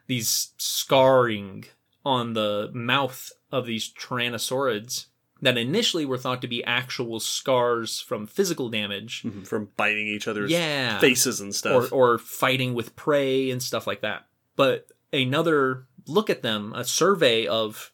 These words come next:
Speaker 1: tyrannosaurids with these markings, found that they actually look a lot like the lesions found on modern birds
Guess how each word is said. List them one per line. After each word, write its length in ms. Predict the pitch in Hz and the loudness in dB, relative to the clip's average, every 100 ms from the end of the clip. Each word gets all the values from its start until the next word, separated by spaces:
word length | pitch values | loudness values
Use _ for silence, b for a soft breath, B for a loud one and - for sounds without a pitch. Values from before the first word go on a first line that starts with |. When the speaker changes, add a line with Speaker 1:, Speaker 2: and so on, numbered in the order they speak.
| _ | _
Speaker 1:
tyrannosaurids 520 | - 127 120 123 117 | -4 -2 0 -2 -2
with 340 | 113 110 127 127 | -6 -4 -4 -4
these 680 | 127 123 117 110 - - - _ _ _ | -6 -6 -6 -6 -4 -4 -8 _ _ _
markings, 720 | 139 139 185 131 107 107 - - _ | -2 0 2 -2 -4 -6 -10 -14 _
found 180 | 143 131 | 0 0
that 80 | 123 | 2
they 100 | 123 | 2
actually 600 | 135 139 139 131 120 - _ _ | 2 -2 -2 -2 -4 -10 _ _
look 280 | 120 156 - | -2 -2 0
a 60 | 135 | -2
lot 380 | 110 123 139 151 | 0 0 0 0
like 240 | 135 131 | -4 -2
the 120 | 123 | -4
lesions 760 | 120 135 135 123 117 113 117 - b b b | -2 -2 -2 -2 -6 -8 -10 -10 b b b
found 260 | - 120 120 | -2 0 2
on 340 | 110 104 104 - _ _ _ | 0 0 -4 -10 _ _ _
modern 500 | 113 135 220 208 143 | -2 2 4 2 2
birds 640 | 117 107 101 110 - - | 2 2 0 -4 -6 -8